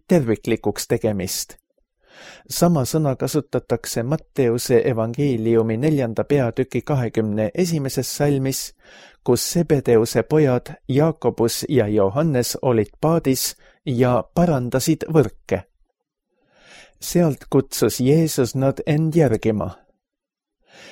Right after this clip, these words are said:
Sama sõna kasutab Paulus ka ülekantud mõttes, näiteks Galaatia kirja kuuenda peatüki esimeses salmis.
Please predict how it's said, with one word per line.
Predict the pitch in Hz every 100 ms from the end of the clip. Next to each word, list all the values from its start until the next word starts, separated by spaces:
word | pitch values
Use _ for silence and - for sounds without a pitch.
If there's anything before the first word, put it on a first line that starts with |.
| -
Sama | - - 170 151
sõna | - 156 123
kasutab | 117 135 135 - 156 - -
Paulus | 151 131 120 -
ka | - 113
ülekantud | 170 180 127 127 127 - 123
mõttes, | 131 - - 123 - - - -
näiteks | 147 143 120 113 -
Galaatia | 110 113 147 - - 127 117
kirja | 131 123 113 104
kuuenda | - 160 147 127 127
peatüki | 143 139 131 151 - 160
esimeses | 156 135 107 101 104 -
salmis. | 120 110 98 92 - -